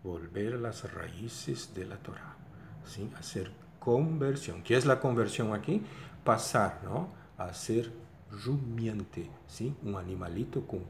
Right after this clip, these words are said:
cuatro estómagos. Todo esto tiene que ver con la Parashat Tazria, ¿sí? Que son los procesos de pureza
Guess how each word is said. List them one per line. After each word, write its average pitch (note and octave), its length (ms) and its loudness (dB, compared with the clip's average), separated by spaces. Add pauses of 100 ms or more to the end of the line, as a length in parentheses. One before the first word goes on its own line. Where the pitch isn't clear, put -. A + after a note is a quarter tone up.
(160)
cuatro A2+ 520 -2
estómagos. - 1080 -10 (1000)
Todo D#3+ 320 10
esto G2 300 4
tiene C#3 260 4
que C3+ 120 4
ver F2+ 200 0
con C3+ 140 4
la A#2+ 100 2
Parashat F2 500 -2
Tazria, - 800 -2
¿sí? C3 380 -4 (340)
Que G2+ 100 0
son A2 240 4
los D#3+ 200 8
procesos C3 600 4
de G2 120 2
pureza A2 680 4